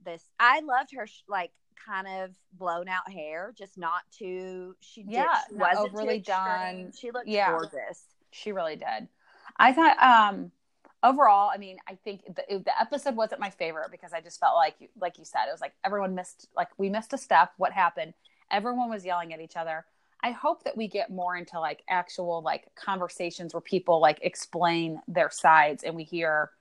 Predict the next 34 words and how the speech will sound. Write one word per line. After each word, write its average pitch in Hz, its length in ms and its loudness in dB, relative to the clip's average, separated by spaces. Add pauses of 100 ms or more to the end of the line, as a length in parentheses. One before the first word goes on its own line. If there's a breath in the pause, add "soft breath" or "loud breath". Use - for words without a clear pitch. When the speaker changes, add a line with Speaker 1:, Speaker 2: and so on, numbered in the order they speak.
(380)
Speaker 2:
more 196 220 4
than 180 140 -4
one 170 180 0
person 165 320 -10
talking 160 380 -4
and 156 80 -12
it's - 120 -18
not 160 160 -8
just 160 220 -14
everyone 147 500 -4
yelling. 120 520 -6 (120)
Um, 165 240 -2
'cause - 180 -18
we 285 60 -6
still 392 160 4
have - 100 -2
two - 180 0
more 220 140 6
parts 185 340 -2
to 156 100 -12
go. - 340 -6 (260)
Speaker 1:
Oh, 196 300 -6 (120)
yes. 165 440 -2
I, 220 280 4 (260)
I, 233 140 -4 (140)
I 302 240 2
honestly, 214 380 -12 (160)
th-, 175 180 -16
that's - 460 -10 (160)
felt 285 240 -8 (100)
a 208 80 -6
hundred 226 280 -18
percent 196 280 -14
like 175 140 -8